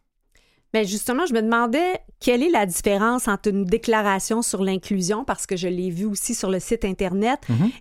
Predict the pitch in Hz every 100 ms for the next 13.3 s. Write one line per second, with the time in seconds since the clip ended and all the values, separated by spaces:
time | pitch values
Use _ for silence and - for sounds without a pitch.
0 | - 254 285 - 226 208 - 247 220 180
1 | - - - _ _ - - - - 117
2 | 117 113 113 113 120 - _ 127 165 185
3 | 120 110 113 104 104 139 135 107 131 127
4 | 107 104 113 107 98 104 120 - - _
5 | - 120 190 143 - 117 131 - 107 104
6 | 101 104 98 98 95 98 101 98 104 101
7 | 98 104 104 107 101 110 117 104 95 98
8 | 101 104 98 95 - 156 - - _ _
9 | 127 117 180 139 131 113 - 180 185 -
10 | _ _ - - 139 170 220 302 160 120
11 | 113 110 107 110 110 107 - 139 - 165
12 | - 139 113 113 117 110 - 113 104 104
13 | 101 110 107